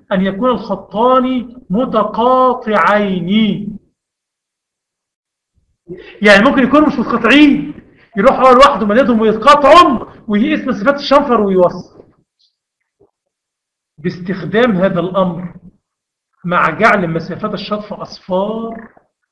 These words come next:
يمكن به تنظيف الأركان، أي إزالة الزيادات. نفهم حتة حلوة دي. لو عملنا أندو وجبنا أمر شنفر،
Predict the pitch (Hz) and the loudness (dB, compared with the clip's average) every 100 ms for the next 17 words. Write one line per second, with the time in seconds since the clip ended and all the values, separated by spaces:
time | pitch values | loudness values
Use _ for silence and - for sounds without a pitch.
0 | _ _ _ _ _ 160 208 233 208 185 | _ _ _ _ _ -2 0 0 -4 -6
1 | 165 151 156 220 190 175 175 180 170 151 | -6 -6 -4 -2 -2 -4 -4 -6 -4 -6
2 | 131 175 220 226 196 190 190 170 - 214 | -6 -4 -4 -4 -6 -8 -8 -10 -10 -6
3 | 233 247 233 233 - _ _ _ _ 202 | -4 -4 -6 -12 -20 _ _ _ _ -4
4 | 226 214 196 147 196 226 233 226 202 165 | -4 -4 -8 -4 -2 -2 -4 -6 -8 -10
5 | 147 165 156 147 139 127 123 - _ - | -10 -8 -6 -6 -8 -12 -14 -20 _ -20
6 | - - _ _ _ 170 196 170 - - | -20 -20 _ _ _ -14 -8 -8 -8 -12
7 | - 180 160 147 - - _ _ _ _ | -10 -8 -8 -10 -16 -20 _ _ _ _
8 | _ _ _ _ 165 165 156 190 185 165 | _ _ _ _ -10 -6 -2 -2 -4 -8
9 | 131 202 302 - - - _ _ _ - | -8 -8 -8 -12 -18 -20 _ _ _ -20
10 | _ _ _ _ - 180 190 208 208 214 | _ _ _ _ -16 -4 -2 -2 -2 -2
11 | 185 - 220 240 254 240 | -2 -4 -6 -6 -10 -12